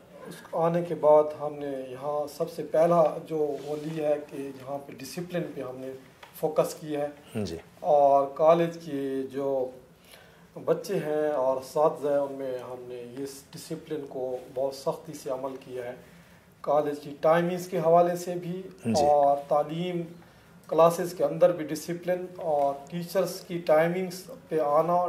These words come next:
Speaker 1: timings पे जाना, ये हम discipline के हवाले से इस तरह के हमने इकदामात लिए हैं। बकिया जो हमारे college की यूनिफॉर्म है और हमारा जो आईडी card है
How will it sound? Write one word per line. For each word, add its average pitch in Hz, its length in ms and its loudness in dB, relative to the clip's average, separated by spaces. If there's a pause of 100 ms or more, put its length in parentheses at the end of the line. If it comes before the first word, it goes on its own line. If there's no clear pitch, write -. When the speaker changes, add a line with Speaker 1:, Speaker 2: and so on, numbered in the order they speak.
Speaker 1:
timings 143 320 -8
पे 131 220 -10
जाना, 165 340 0 (1500)
ये 170 300 2
हम 165 280 -2
discipline 170 460 -4
के 160 100 -6
हवाले 151 320 6
से 151 140 -6
इस 143 200 -8
तरह 139 160 2
के 135 160 -8
हमने 131 340 -8
इकदामात 139 600 -4
लिए 143 140 -10
हैं। 151 180 -6
बकिया 143 360 -2 (760)
जो 143 160 -4
हमारे 131 280 -4
college 143 420 0
की 139 80 -12
यूनिफॉर्म 139 760 2
है 127 320 -4
और 127 480 -2
हमारा 120 520 -10 (160)
जो 143 380 -8
आईडी 151 320 -6
card 160 320 12
है 135 260 0